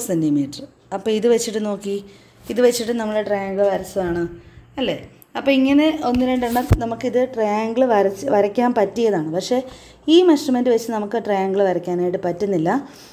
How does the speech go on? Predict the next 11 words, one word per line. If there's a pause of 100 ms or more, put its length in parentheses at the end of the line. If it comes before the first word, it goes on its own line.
(120)
അതിൻ്റെ
കാരണം
എന്തായിരിക്കും? (680)
ആ, (200)
ഇപ്പം
നമുക്ക് (120)
ട്രയാങ്കിളിൻ്റെ (120)
സൈഡ്സിന്
ഒരു
പ്രോപ്പർട്ടി
ഉണ്ട്.